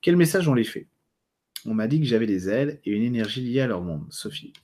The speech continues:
Alors, fais voir les faits. Bah oui et non. Je te vois pas comme une fée, hein, là, dans l'énergie, par contre, hein. Par contre, oui, t'es lié à elles. Pourquoi ? Parce que vous aimez bien.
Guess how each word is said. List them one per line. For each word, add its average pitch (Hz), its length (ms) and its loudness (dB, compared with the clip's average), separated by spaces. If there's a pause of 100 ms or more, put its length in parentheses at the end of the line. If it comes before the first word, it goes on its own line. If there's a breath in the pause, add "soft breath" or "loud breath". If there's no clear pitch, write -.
(140)
Alors, 95 480 -6
fais 98 100 -12
voir 135 540 -4
les 127 120 -6
faits. 135 840 -4 (1300 loud breath)
Bah 139 260 8
oui 185 220 6
et 269 60 6
non. 196 300 0 (1000)
Je - 100 -16
te - 80 0
vois 131 160 4
pas 233 80 4
comme 208 220 4
une 185 60 0
fée, 143 220 6
hein, 143 220 0
là, 127 220 0
dans 123 120 2
l'énergie, 117 420 0
par 110 160 -8
contre, 110 280 -8
hein. 120 120 -14 (1500)
Par - 160 2
contre, 139 240 2
oui, 202 120 2
t'es 156 120 8
lié 135 160 8
à 165 80 8
elles. 147 320 4
Pourquoi ? - 260 -10
Parce 143 80 -10
que - 140 -16
vous 107 120 -6
aimez 101 200 -6
bien. 147 640 0